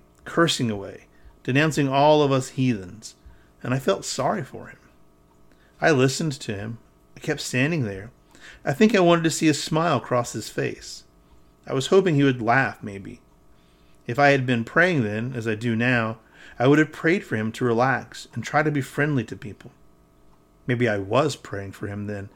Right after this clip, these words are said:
in my own way. Does God have a set way of prayer, a way that he expects each of us to follow? I doubt it.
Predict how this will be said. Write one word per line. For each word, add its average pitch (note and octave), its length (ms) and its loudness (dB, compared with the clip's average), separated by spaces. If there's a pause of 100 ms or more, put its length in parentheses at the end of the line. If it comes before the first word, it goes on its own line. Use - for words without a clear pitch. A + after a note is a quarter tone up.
(160)
in C3 100 0
my A#2 180 4
own B2+ 220 4
way. G2+ 240 -12 (960)
Does - 160 -4
God F3 320 6
have F#3 180 2
a F#3 60 -4
set F3 300 2
way E3+ 160 2
of E3 160 -2
prayer, A#2 500 0 (680)
a C3+ 60 0
way D3+ 180 8
that D#3 140 0
he D3+ 80 2
expects D3+ 480 -2
each F3 220 -4
of D#3 60 -4
us D3+ 100 -4
to D#3 120 -6
follow? C3 540 0 (680)
I B2 140 -2
doubt G2+ 380 -8
it. - 180 -20